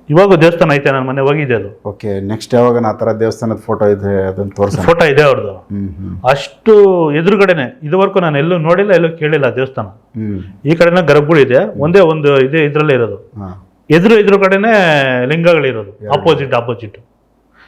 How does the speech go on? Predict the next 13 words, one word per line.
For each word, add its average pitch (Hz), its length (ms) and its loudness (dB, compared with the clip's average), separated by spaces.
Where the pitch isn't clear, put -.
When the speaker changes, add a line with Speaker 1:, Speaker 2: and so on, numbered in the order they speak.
Speaker 1:
ಹಿಂಗೆ 151 240 2
ಐತೆ. - 500 -4
Speaker 2:
ಓಕೆ. - 220 -6
Speaker 1:
ನಮ್ಮ 156 240 2
ಇದ್ರಲ್ಲಿ 175 420 2
ಹಿಸ್ಟ್ರಿಯಲ್ಲೇ 202 520 0
ಇದು 165 240 2
ಎರಡನೇದ 160 360 0
ಏನೋ 156 280 2
ದೇವಸ್ಥಾನ 139 340 -4
ಇರೋದಂತೆ. 104 640 -10
Speaker 2:
ಈ - 20 -8
ತರ. 98 200 -8